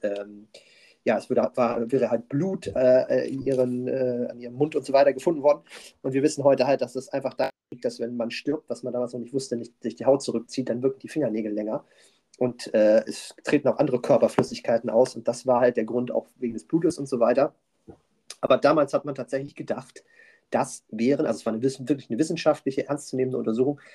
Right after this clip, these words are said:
das wären, äh, ja, äh,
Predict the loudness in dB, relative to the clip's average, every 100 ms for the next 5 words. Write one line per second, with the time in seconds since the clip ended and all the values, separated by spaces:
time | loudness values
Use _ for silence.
0 | -20 _ 0 0 0 2 4 2 -4 -8
1 | _ _ _ _ 4 6 4 0 -6 _
2 | _ _ _ -2 -2 -2 -12 -10